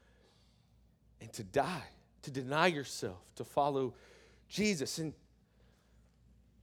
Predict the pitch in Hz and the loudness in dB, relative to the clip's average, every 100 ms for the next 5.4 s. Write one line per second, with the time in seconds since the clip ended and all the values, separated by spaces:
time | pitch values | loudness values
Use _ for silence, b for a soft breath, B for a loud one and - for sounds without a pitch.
0 | - 165 196 165 143 196 208 196 - - | -4 4 4 4 6 10 10 8 4 4
1 | 190 196 - 147 135 139 127 143 131 139 | 4 4 0 -6 -2 -4 2 2 2 2
2 | 160 180 156 127 113 113 - 117 - 143 | 2 4 6 6 4 -4 -6 -6 2 4
3 | 135 117 113 123 147 101 90 - - - | 4 0 -4 -2 -2 -4 -14 -14 -16 -16
4 | - _ _ - - _ _ - 120 - | -20 _ _ -20 -20 _ _ -8 -8 -6
5 | - 175 - - | -4 -4 -4 -12